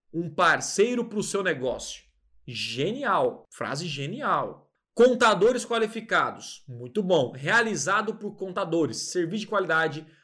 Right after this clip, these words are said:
Mais de dois mil clientes.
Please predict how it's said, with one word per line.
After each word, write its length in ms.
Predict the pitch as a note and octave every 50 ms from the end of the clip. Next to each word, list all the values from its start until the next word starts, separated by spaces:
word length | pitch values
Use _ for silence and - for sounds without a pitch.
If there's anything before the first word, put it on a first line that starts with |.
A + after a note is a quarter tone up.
| _ _ _
Mais 340 | C3 C#3 F3 G3+ G#3+ G3+ F3
de 100 | G3+ F#3
dois 420 | D3+ C#3+ G3 A3+ B3 B3+ G#3 F#3
mil 340 | F#3+ F#3+ G3 G#3+ A3 G#3+ G#3+
clientes. 800 | - G3 F#3 E3+ D#3 D3+ D3+ D3 C#3+ C#3+ C#3+ C#3+ - - -